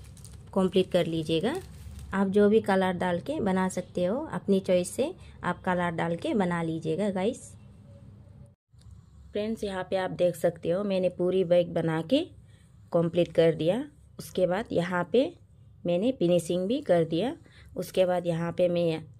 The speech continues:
थोड़ी सी रखी हूँ finishing करने के लिए। तो अब यहाँ पे हम finishing करते हैं। तो कैसे finishing करते हैं,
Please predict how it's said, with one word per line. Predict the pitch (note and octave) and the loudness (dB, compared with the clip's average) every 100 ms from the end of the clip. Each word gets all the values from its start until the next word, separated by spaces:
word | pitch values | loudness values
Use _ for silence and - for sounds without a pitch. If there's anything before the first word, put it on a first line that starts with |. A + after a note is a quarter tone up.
| F#3+ | 2
थोड़ी | F#3 F#3 | 4 4
सी | F#3+ F3+ | 2 2
रखी | E3 E3 E3 | 2 -2 -6
हूँ | A3 C#4 | -6 -4
finishing | E3+ E3 E3 E3 | 0 2 2 -2
करने | D#3+ D#3+ D#3 | -2 -2 -4
के | D#3 D#3+ | -4 -4
लिए। | C4 C#4+ - - - - | -4 -6 -18 -20 -20 -12
तो | - | -6
अब | E3+ E3 E3+ - - - - F#3 | -2 -4 -6 -18 -20 -20 -10 -4
यहाँ | F3+ F3 F3 | 0 0 0
पे | F3+ | 2
हम | E3+ B3+ | 2 0
finishing | C#4 F3+ E3 E3+ E3 | 0 2 2 0 0
करते | D#3 D3+ D3+ | 0 0 0
हैं। | E3+ D4 - - - - - - - - - - | 0 -2 -8 -20 -20 -20 -20 -20 -20 -20 -20 -4
तो | F3 F#3+ - - D#3 - | -2 -2 -6 -10 -10 -4
कैसे | G3 G3 G3+ | -2 2 2
finishing | G3 F#3 F3+ F3+ | 2 0 0 0
करते | F3 E3 E3 | 0 0 0
हैं, | F#3+ | -2